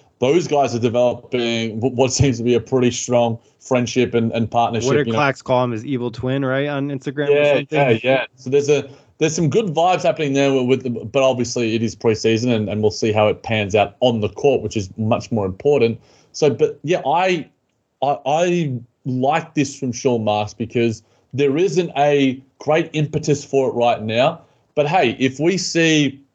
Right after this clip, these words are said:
Speaker 1: both of these guys and, and Ben Simmons as our front court combination, and they get cooked by Jokic, Embiid, or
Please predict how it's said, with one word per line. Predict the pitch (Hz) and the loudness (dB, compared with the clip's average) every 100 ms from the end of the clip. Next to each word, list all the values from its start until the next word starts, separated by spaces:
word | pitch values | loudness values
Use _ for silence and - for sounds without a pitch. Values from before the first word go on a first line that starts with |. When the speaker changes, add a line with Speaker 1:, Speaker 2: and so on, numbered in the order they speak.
| _ _ - | _ _ 0
Speaker 1:
both | 147 147 | 0 0
of | 139 | 0
these | 139 127 | 2 0
guys | - 123 123 120 | 0 2 2 0
and, | 110 123 120 | -2 -6 -4
and | 120 123 | -2 0
Ben | 120 120 | 0 0
Simmons | - 120 113 | -2 -2 0
as | 107 | 2
our | 113 | 2
front | 107 - 117 | 0 -2 -2
court | 107 113 | 0 0
combination, | - 107 101 101 95 107 98 - - - | 0 0 2 2 0 -4 -6 -16 -12 -2
and | |
they | 127 | 0
get | 123 131 - | 2 0 0
cooked | 147 143 | 0 0
by | 135 127 120 117 123 | 0 2 2 0 -2
Jokic, | 120 120 120 120 98 - | 0 0 0 -2 -2 -4
Embiid, | 113 110 92 127 120 117 110 104 | -2 -2 0 0 2 0 0 -2
or | 104 95 | -2 -2